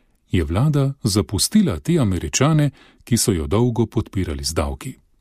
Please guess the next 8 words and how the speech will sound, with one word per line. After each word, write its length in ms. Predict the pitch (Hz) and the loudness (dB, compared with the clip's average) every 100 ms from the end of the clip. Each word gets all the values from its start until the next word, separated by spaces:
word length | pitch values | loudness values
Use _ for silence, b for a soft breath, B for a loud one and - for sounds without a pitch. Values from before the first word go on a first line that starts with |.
| _ _ _ _ 95 | _ _ _ _ 0
Odrekli 420 | - 95 92 92 | 2 2 2 0
so 140 | - 85 | 0 0
jim 200 | 76 76 | -2 -2
zaščito 480 | 78 - 165 151 131 | -4 0 2 2 0
pred 260 | 104 95 | 0 0
uničujočimi 840 | - 104 101 104 151 180 151 135 | 2 2 2 2 2 2 4 4
vladnimi 480 | 101 101 120 110 110 | 4 0 2 4 4
odločitvami, 680 | 95 78 - 170 160 135 127 | 2 -4 0 0 4 4 4